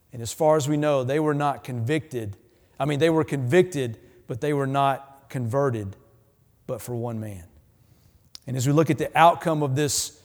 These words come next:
this man, Stephen, and his message preached to this mob,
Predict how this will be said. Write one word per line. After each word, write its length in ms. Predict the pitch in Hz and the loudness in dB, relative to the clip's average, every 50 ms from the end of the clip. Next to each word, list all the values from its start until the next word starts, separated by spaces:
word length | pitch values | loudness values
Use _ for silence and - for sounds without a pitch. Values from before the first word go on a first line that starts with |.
| _ _ _ _ | _ _ _ _
this 220 | - 143 143 - 147 | -6 -4 -2 -2 0
man, 240 | 147 147 151 151 147 | 0 0 0 0 -2
Stephen, 400 | - - 170 160 160 151 156 143 | -2 0 0 2 2 2 0 -2
and 140 | 135 131 | -4 -4
his 200 | 120 120 123 113 | -6 -6 -4 -4
message 800 | 123 127 151 160 160 - - 165 147 131 120 - - - _ _ | 0 4 4 4 4 4 0 -2 -2 -4 -4 -8 -8 -10 _ _
preached 300 | - - 160 156 - - | -4 -2 -2 -2 -2 -4
to 80 | - 156 | -6 -6
this 240 | 135 139 127 - | -6 -6 -6 -4
mob, 480 | 143 139 143 147 151 147 147 139 123 - | -2 0 2 2 4 4 2 2 -2 -6